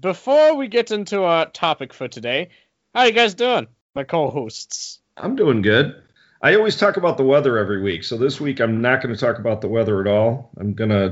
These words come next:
Speaker 2: just, um, say I'm excited about two things coming up. One is, um, Avengers Endgame, 'cause as you know, I'm a geek. I can't wait for that.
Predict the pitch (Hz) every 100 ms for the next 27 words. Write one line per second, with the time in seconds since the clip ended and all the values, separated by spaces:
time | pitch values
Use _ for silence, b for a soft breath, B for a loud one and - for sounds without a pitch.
0 | - 107 98 - - 98 95 92 95 -
1 | b b b b b - 139 123 117 123
2 | 123 - 156 156 135 131 - 147 127 143
3 | 123 - 117 101 95 87 - - 82 113
4 | 117 120 117 - 110 104 101 - - -
5 | 104 104 101 92 117 110 127 123 127 101
6 | 120 123 117 127 139 156 143 _ _ _
7 | - 110 98 98 110 104 110 107 104 95
8 | 98 104 98 87 104 95 101 104 92 95
9 | 101 -